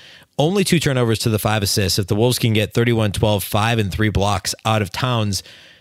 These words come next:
and, uh, you know, over fifty percent shooting from the floor, over fifty percent shooting from three, or exactly fifty percent shooting from three, you take that every single day of the week.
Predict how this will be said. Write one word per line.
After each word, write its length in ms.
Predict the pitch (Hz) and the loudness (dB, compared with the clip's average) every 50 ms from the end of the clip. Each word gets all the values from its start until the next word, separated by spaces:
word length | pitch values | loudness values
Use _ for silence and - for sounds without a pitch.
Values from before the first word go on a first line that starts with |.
| _ _ _ _ _ _ - | _ _ _ _ _ _ -6
and, 380 | 120 113 110 107 104 104 98 110 | -4 -2 0 0 -2 -2 0 0
uh, 220 | 104 101 101 101 95 - | 0 2 0 -2 -4 -4
you 100 | - 113 | -4 -2
know, 260 | 104 92 87 87 90 - _ _ _ _ _ _ _ _ _ _ _ _ _ _ _ _ _ _ _ _ _ _ _ - - _ _ - - - - | -2 -2 -2 -4 -6 -10 _ _ _ _ _ _ _ _ _ _ _ _ _ _ _ _ _ _ _ _ _ _ _ -20 -20 _ _ -12 -12 -8 -4
over 360 | - 113 117 107 117 120 110 | -2 0 0 2 2 2 0
fifty 340 | 101 - - 127 110 - 113 | 0 0 0 0 0 0 -2
percent 420 | - - 110 98 - 113 107 101 | -2 0 0 0 0 0 0 -2
shooting 420 | - - 123 120 113 113 110 101 90 | -2 0 0 2 2 2 2 0 0
from 380 | - - 117 107 104 101 104 | 0 0 0 2 2 2 0
the 120 | 101 101 90 | 0 0 -2
floor, 420 | - - 110 127 139 123 117 107 | -2 -2 0 2 2 2 2 2
over 180 | 104 101 98 98 | 2 0 0 -2
fifty 300 | - - 110 - - 113 | -2 -2 -2 -2 -2 -2
percent 400 | - 107 98 - 113 104 98 95 | -2 0 0 0 0 0 -2 -2
shooting 380 | - - 113 101 107 101 98 | -2 0 0 0 0 0 -2
from 260 | - - 107 101 98 92 | -2 -2 0 0 -2 -2
three, 480 | - 104 117 139 127 113 98 92 90 - - - - _ _ - | -2 -2 0 2 2 2 2 0 -2 -4 -10 -20 -20 _ _ -2
or 240 | - 107 101 95 | 0 0 0 0
exactly 460 | - - 95 98 117 113 113 - 117 90 | -2 -2 0 2 2 0 2 0 0 0
fifty 260 | - 110 98 104 101 | 2 0 0 0 -2
percent 260 | - - 107 101 87 | -2 -2 -2 -2 -2
shooting 280 | - - 107 98 95 85 | 0 0 0 0 0 -2
from 160 | - 98 90 | -2 -4 -4
three, 360 | - 95 98 98 92 92 87 - - - - - _ _ _ _ | -4 -2 -2 0 0 -2 -4 -6 -12 -20 -20 -20 _ _ _ _
you 140 | - 120 113 | -6 -4 -2
take 240 | - - 139 123 - | 0 2 0 2 2
that 160 | 135 117 110 | 0 0 2
every 160 | 110 101 110 | 2 0 0
single 240 | - - 113 104 101 | 0 0 0 0 0
day 140 | 90 101 92 | 0 0 0
of 40 | 85 | -2
the 80 | 78 | -2
week. 320 | 92 127 120 - - - | 0 0 -2 -2 -4 -8